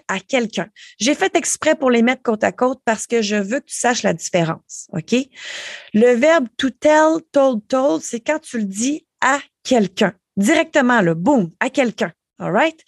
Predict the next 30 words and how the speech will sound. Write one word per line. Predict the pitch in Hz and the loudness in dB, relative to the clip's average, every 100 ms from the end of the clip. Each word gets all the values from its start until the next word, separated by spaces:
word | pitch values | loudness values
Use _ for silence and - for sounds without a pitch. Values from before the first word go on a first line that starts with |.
| - - - - | -20 -20 -18 -2
I | 226 269 277 240 | 2 2 0 -4
tell | - 285 285 247 | -2 0 2 0
you. | 196 208 254 214 156 _ _ _ _ _ _ | -4 -4 -4 -4 -8 _ _ _ _ _ _
Or | 208 208 | 0 0
she | 190 - - 302 302 277 | -2 -6 -4 -2 -4 -4
told | 285 285 254 202 | -2 -2 -2 -2
me. | 233 302 285 190 - _ _ _ - | -2 -2 -4 -6 -12 _ _ _ -4
Alors, | 190 214 214 | 0 2 2
on | 220 | 0
voit | 196 269 | 0 -4
qu'elle | 285 294 208 | -2 -4 -2
le | 190 190 | -2 -6
dit | 185 254 | -6 -8
directement | 196 220 214 - 196 214 254 - _ | -2 0 0 0 -2 0 -2 -6 _
à | 185 - | -4 0
une | 233 214 | 0 0
personne. | 214 185 - 190 160 - _ _ - _ | -2 -4 -4 -4 -4 -6 _ _ -20 _
Alors, | 180 185 202 | 0 0 0
ça, | 262 | -4
c'est | 254 | -4
ton | - 202 180 185 _ - | -2 0 0 -4 _ -4
tell, | 247 240 240 220 | 0 2 0 0
told, | 233 208 185 | 0 0 -2
told. | 180 143 - _ _ _ _ _ - - | -4 -4 -8 _ _ _ _ _ -20 -6
L'autre | 190 208 277 - - | 0 0 0 -6 -6
que | 202 | -2
j'ai | 180 180 | -2 -4
dit | 170 220 | -4 -4
juste | 190 196 - | -2 -4 -4
avant, | 175 170 233 | -4 -2 -2